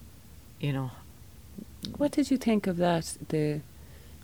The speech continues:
Speaker 2: Tom writing a female character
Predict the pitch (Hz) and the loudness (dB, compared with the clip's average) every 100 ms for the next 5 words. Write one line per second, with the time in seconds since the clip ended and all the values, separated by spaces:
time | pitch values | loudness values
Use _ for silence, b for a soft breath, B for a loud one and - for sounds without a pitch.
0 | - 180 156 151 143 143 - 160 156 156 | -4 0 2 0 -2 -8 -4 0 0 0
1 | 156 139 - 156 151 147 - 151 151 - | -2 -4 -4 -2 -2 -2 -4 -4 -4 -6
2 | 143 | -8